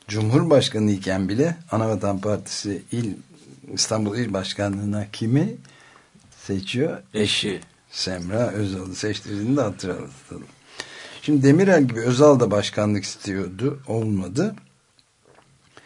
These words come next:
Speaker 1: E, ve, e, sonuç olarak bir noktada haysiyet meselesi haline geldiğini de koyuyor önümüze. Evet, haysiyet. Yani hiçbir protokole tabi olmayan,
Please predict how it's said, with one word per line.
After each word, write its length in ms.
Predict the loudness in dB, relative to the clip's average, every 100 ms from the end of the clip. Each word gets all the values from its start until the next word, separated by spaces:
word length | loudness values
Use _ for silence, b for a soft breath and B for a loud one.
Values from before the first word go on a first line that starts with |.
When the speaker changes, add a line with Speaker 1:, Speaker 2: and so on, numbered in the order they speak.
| B B B B B B B -6
Speaker 1:
E, 40 |
ve, 300 | -6 -2 2
e, 520 | 2 2 0 2 2 2
sonuç 380 | 4 6 6
olarak 520 | 4 2 4 2 2 6
bir 180 | 8
noktada 520 | 8 4 0 2 2 2 B B B B
haysiyet 480 | 4 4 8 6 8
meselesi 480 | 2 0 -2 0 0
haline 300 | 2 2 2
geldiğini 580 | 2 2 0 -4 0
de 80 | 0
koyuyor 440 | 2 2 4 4 2
önümüze. 340 | 0 -2 0
Evet, 260 | 0 0 2
haysiyet. 520 | 4 2 -4 -6 -2
Yani 180 | 0 0
hiçbir 340 | -2 -2 -2
protokole 640 | 2 0 0 -6 -2 -2
tabi 420 | 0 2 2 0 2
olmayan, 500 | 2 2 0 -2